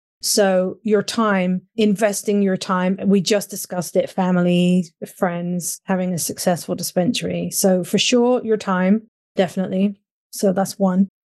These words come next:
Messing it up, messing up the technical aspect of your dispensary,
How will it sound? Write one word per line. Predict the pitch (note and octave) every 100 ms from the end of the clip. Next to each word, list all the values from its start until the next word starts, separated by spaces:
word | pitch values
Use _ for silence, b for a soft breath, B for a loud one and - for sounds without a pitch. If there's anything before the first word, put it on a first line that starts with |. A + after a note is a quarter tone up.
| _ -
Messing | A3 G#3+ C4+ A#3+
it | A3+
up, | G3 A3 - _
messing | - A3 - B3+
up | A3+ -
the | -
technical | - A#3 - A3 A3+ G#3+
aspect | G#3 F#3 - G3+ G3 -
of | G3+ F#3+
your | F#3+ F#3
dispensary, | F#3 - F#3 F3+ G3 F#3 G#3